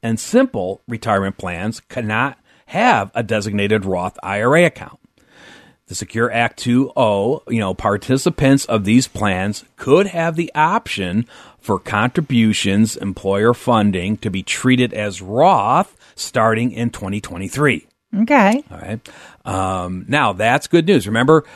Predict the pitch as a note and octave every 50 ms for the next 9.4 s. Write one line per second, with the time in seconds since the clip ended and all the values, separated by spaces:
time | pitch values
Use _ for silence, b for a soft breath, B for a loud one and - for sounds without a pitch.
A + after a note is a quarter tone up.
0 | B B A#2+ A#2 F#2+ G2+ B2+ C3 C#3 B2 D#3 E3 F3 F3 F3+ F#3 E3+ C#3+ C3+ B2+
1 | - - C3 B2+ - - - - B2 G#2 A#2+ C3 C3 C3 A#2+ - B2 G#2 G2 F#2+
2 | F2+ F2 E2+ D#2+ D#2 D#2 - - - - D#2+ D#2+ E2 E2+ F2+ F2+ F#2 G#2 A#2+ B2
3 | - G3+ F#3+ F#3+ E3+ D3 C3+ A2 G2 G#2+ A#2 B2+ C#3+ D#3+ D#3+ D#3+ D#3 A#2+ G#2 A2
4 | B2 B2+ C3 - - - - - - D3 D3+ D3 C#3 B2 A2 G#2+ F#2+ F2+ F2 E2+
5 | E2 - - F#2+ D#2 - - - - - - - - - - G#2+ G#2+ G2+ F2+ F2+
6 | E2+ E2 F#2 F#2+ E2+ F#2+ F#2 F2+ F2 E2+ F2 E2+ E2+ D2 - - - B B B
7 | B B F3 B2 F2+ F2+ A2 A2+ A#2+ B2+ C3+ C#3 C#3+ C3 - B2+ B2+ A#2+ A#2+ A#2
8 | A2 A2 C3 D3+ E3 - - A#2 A2 G#2+ G#2+ A2 A#2 G2+ G#2+ A2 A2 A2 G#2+ F#2+
9 | F#2 F#2 - - A2 A2 A2+ G#2+